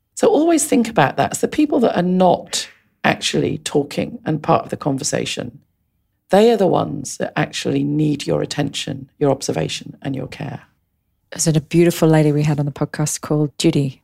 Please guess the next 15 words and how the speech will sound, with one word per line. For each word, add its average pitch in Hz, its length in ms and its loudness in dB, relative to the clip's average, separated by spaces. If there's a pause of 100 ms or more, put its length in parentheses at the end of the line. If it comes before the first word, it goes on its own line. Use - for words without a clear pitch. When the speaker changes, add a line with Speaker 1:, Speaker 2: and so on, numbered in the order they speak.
Speaker 2:
Doctor - 240 -4 (220)
Judy 156 200 2
Atkinson. 151 500 -4 (680)
And 151 280 4
she 147 640 4 (100)
worked 147 380 0
with, 139 300 2
I 151 40 -4
think 143 140 -8
I 151 40 -2
mentioned 151 280 0
before, 151 240 2
Aboriginal 147 760 0
Speaker 1:
Mm. 175 80 -2
Speaker 2:
communities. 151 680 2